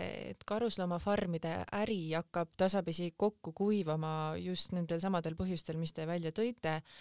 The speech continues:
aga ei saa mööda vaadata ka sellest, et, äh, nendes farmides ikkagi töötavad inimesed ja nende sissetulek, äh, sõltub sellest ja ma saan aru, et, äh, Tõnis Mölder on nüüd pakkunud välja,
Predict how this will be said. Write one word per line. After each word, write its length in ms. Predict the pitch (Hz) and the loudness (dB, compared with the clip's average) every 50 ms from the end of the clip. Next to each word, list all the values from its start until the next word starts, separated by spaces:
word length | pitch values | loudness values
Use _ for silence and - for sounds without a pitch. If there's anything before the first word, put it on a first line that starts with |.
| - - - - - - - - | -18 -18 -18 -18 -18 -16 -8 -4
aga 460 | - 180 175 170 170 165 - 175 170 170 165 165 165 165 | 0 0 2 2 0 0 2 2 4 4 4 4 4 2
ei 80 | 175 185 | 2 2
saa 160 | - 214 208 | 2 4 4
mööda 320 | 208 220 226 226 202 180 170 | 6 6 6 6 4 2 2
vaadata 480 | 185 196 202 190 175 - - 165 160 | 4 4 4 2 0 0 -2 -4 -2
ka 80 | - 170 | -2 0
sellest, 560 | 170 196 202 202 185 165 165 160 - - 160 | 0 0 2 2 2 0 0 -2 -4 -4 -4
et, 380 | 156 151 _ _ _ - - 170 | -4 -4 _ _ _ -6 -4 -2
äh, 320 | 160 160 156 156 156 156 151 160 170 180 - - - - _ _ _ _ _ _ _ _ _ - - - - 190 180 | 0 0 0 -2 -2 -4 -4 -6 -6 -8 -10 -12 -16 -18 _ _ _ _ _ _ _ _ _ -20 -20 -18 -14 -10 -6
nendes 300 | 180 180 180 180 175 - | -4 -4 -2 -2 -2 2
farmides 480 | - 214 214 202 185 175 170 175 170 185 190 | 4 4 4 4 4 2 0 0 0 -2 -2
ikkagi 340 | - - 180 170 - 185 180 180 180 180 180 180 _ _ _ - - | -4 -4 -8 -4 -2 -2 0 0 0 0 -2 -2 _ _ _ -4 2
töötavad 440 | 240 233 208 202 - 156 156 156 - | 4 4 4 4 2 -2 -2 0 0
inimesed 500 | 165 165 160 156 156 151 - 160 160 - | 0 0 0 0 -2 -2 -2 -4 -2 -2
ja 100 | 170 175 180 | 0 0 2
nende 280 | 190 190 196 185 185 190 190 190 180 | 2 2 2 2 2 0 0 0 0
sissetulek, 680 | - 214 208 190 - - - - 147 147 156 - _ - - 160 | 0 0 0 0 0 -2 -2 -4 -4 -6 -6 -8 _ -8 -6 -4
äh, 140 | 160 165 165 - | -2 -2 -2 -2
sõltub 400 | - 214 208 196 - 160 - - | 0 -2 -2 -2 -4 -6 -4 -2
sellest 500 | - 156 151 151 160 160 - - - 170 | -2 -2 -2 -4 -4 -6 -6 -6 -4 -2
ja 180 | 160 160 160 165 165 165 | 0 0 0 0 0 0
ma 120 | 170 170 | 0 0
saan 160 | 170 185 185 | 0 2 2
aru, 200 | 196 214 220 196 175 | 2 2 2 2 2
et, 320 | 165 160 _ _ - - | 0 -2 _ _ -8 -4
äh, 220 | 175 170 170 165 165 - _ - | -2 -2 -2 -2 -4 -6 _ -2
Tõnis 280 | 208 220 220 220 190 185 196 | 0 2 4 4 4 4 4
Mölder 480 | 220 247 254 220 175 - 160 160 - - | 4 4 4 4 2 0 0 0 0 0
on 200 | 185 180 175 175 170 | 2 2 2 2 0
nüüd 140 | 170 165 - | 0 -2 -2
pakkunud 420 | - 196 - - - 170 165 170 190 | -4 -4 -4 -2 -2 -2 -2 0 0
välja, 480 | 214 226 226 202 175 170 165 165 165 | 0 0 0 0 0 0 -2 -2 -4